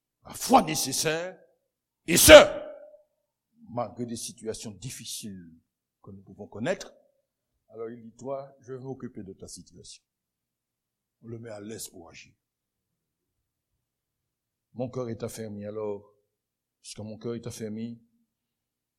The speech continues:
je chanterai. Je ferai résonner mes instruments.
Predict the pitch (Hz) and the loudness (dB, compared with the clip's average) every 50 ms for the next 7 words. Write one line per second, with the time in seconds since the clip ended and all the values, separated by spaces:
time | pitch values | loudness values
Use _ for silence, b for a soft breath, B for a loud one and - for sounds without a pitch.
0 | _ _ - - 95 107 107 - - - - - 156 - - - 117 110 - - | _ _ -20 -16 -12 -8 -6 -4 -2 -2 -2 -2 -4 -6 -10 -12 -12 -14 -14 -16
1 | - - - - _ _ _ _ _ _ _ _ _ _ _ _ _ _ _ _ | -20 -20 -20 -20 _ _ _ _ _ _ _ _ _ _ _ _ _ _ _ _
2 | _ _ _ _ _ _ _ _ _ _ _ _ _ _ _ _ _ _ _ _ | _ _ _ _ _ _ _ _ _ _ _ _ _ _ _ _ _ _ _ _
3 | _ _ - - _ _ - - - _ _ _ _ _ _ _ _ _ _ _ | _ _ -20 -20 _ _ -20 -20 -20 _ _ _ _ _ _ _ _ _ _ _
4 | _ _ _ _ _ _ _ _ _ _ _ _ _ _ - 98 - - 113 117 | _ _ _ _ _ _ _ _ _ _ _ _ _ _ -20 -18 -16 -14 -12 -10
5 | 113 113 113 104 113 101 101 107 104 107 104 101 101 90 85 98 - - - - | -8 -8 -8 -8 -8 -10 -10 -12 -12 -12 -12 -12 -12 -14 -14 -14 -16 -16 -16 -16
6 | - 92 87 85 80 76 | -16 -16 -16 -18 -20 -20